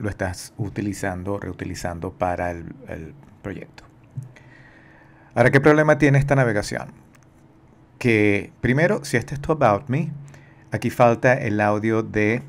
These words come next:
Podomatic. No lo veo acá. Recuerda, si va-, vamos al blog para que lo veas. A ustedes se les pide, en, tanto en el, las instrucciones como en el tutorial,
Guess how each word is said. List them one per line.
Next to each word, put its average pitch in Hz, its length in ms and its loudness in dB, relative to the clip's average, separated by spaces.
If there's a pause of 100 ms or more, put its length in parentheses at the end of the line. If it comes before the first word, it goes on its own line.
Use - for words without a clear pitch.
Podomatic. 135 680 -2
No 107 120 -6
lo 98 120 -6
veo 98 120 -4
acá. 127 280 -4 (360)
Recuerda, 107 380 -2
si 110 200 -4
va-, - 260 -10
vamos 107 240 0
al 139 80 0
blog 110 240 -2
para 120 200 4
que 117 100 -4
lo 117 100 2
veas. 87 420 -2 (2250)
A 113 80 0
ustedes 117 260 2
se 143 80 2
les 143 120 4
pide, 135 460 4
en, 107 80 0
tanto 101 380 -2
en 98 80 -2
el, 90 180 -4
las 90 140 -6
instrucciones 127 600 0
como 107 180 -4
en 92 80 -6
el 92 60 -8
tutorial, 120 600 0